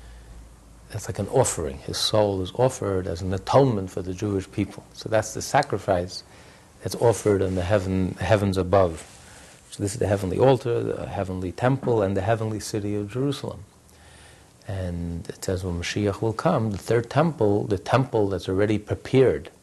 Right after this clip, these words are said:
in heaven, because the fact that the temple was destroyed in this world is a reflection that the temple was destroyed in heaven.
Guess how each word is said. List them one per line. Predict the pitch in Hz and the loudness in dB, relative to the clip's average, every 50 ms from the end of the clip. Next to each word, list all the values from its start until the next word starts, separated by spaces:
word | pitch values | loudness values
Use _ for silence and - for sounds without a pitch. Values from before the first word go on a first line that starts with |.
| _ | _
in | - - 82 | -8 -8 0
heaven, | - 123 135 - - - - - _ _ _ _ _ _ _ - - - _ - - - - - - - - - - - - | 4 4 4 4 2 -4 -12 -16 _ _ _ _ _ _ _ -20 -20 -20 _ -20 -20 -20 -20 -20 -20 -20 -20 -20 -20 -12 -8
because | - 101 - 117 104 92 | -8 -4 -2 -2 -2 -2
the | - 101 | -4 -4
fact | - - 160 160 151 - | 0 2 2 2 2 2
that | 110 - | -2 -4
the | 110 | -6
temple | - - 107 104 101 - 98 95 | -2 0 0 0 2 2 2 2
was | 98 95 95 | 2 2 0
destroyed | 98 92 - - - - - 107 101 98 98 98 95 | -2 -2 -2 -2 -4 -2 2 4 4 6 4 4 2
in | 95 95 | 2 0
this | 95 95 92 - - - - | 0 0 -2 -4 -6 -4 0
world | 98 98 95 95 95 95 | 2 2 2 2 0 -2
is | 92 92 | -2 -2
a | 95 | -2
reflection | 95 92 - - - 107 104 107 - - - 127 120 | -2 -2 -2 0 2 2 2 2 0 -4 -6 -6 -6
that | 113 107 | -6 -6
the | 113 - | -8 -2
temple | - - 110 113 113 120 117 | 0 0 0 0 0 0 0
was | 113 113 104 | 0 0 0
destroyed | 113 110 - - - - 120 120 117 117 | 0 -2 -4 -6 0 4 6 6 6 6
in | 120 | 4
heaven. | 117 123 165 156 123 92 76 | 2 2 2 2 2 -2 -6